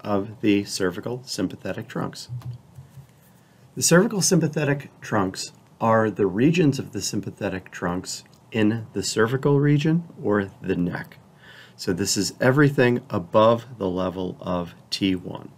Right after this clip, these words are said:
As you recall from our earlier discussions, for most of the length of the sympathetic trunk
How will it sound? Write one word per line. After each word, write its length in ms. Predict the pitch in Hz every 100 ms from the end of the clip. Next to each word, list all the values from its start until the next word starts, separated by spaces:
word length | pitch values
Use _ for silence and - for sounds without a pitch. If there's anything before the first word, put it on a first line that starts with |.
| _ _ _ _ _ _ - - _ -
As 200 | 110 95
you 100 | 131
recall 340 | 175 170 139
from 220 | 139 139 120
our 100 | 113
earlier 440 | 117 135 131 110
discussions, 840 | 87 - - 87 - 90 92 - - - _ _ _ _
for 480 | 113 104 104 107 -
most 360 | 104 113 147 -
of 120 | 139
the 100 | 143
length 380 | 123 117 120 -
of 300 | 107 101 90
the 80 | 90
sympathetic 580 | - 101 117 107 104 -
trunk 400 | - 95 90